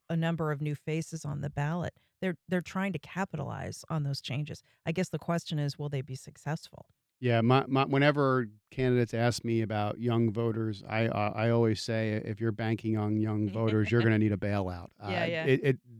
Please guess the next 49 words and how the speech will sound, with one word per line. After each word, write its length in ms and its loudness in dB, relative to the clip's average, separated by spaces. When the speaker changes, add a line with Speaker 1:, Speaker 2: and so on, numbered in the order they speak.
Speaker 2:
I, 160 4
I, 300 6
I 20 6
put 220 4
no 220 10
faith 280 2
in 80 0
young 220 4
voters 280 4
to 80 -8
show 280 2
up 180 2
at 140 -2
their 120 0
numbers. 460 0
Uh, 40 -18
and, 280 4
and 180 6
that's 280 4
one 360 6
of 80 6
the 140 6
problems 800 0
that, 240 -2
that 180 -4
newer 320 4
candidates 480 -2
have. 320 -2
And 80 -4
that's 220 -4
maybe 200 4
why 220 2
you 160 2
see 300 0
in 140 0
surveys 520 0
and 160 -6
polls, 400 0
policy 400 4
preferences 500 -2
different 300 -2
than 120 -2
elected 320 -4
officials, 420 -10
because 280 -6
people 320 -4
aren't 180 -4
showing 280 -6
up 100 -10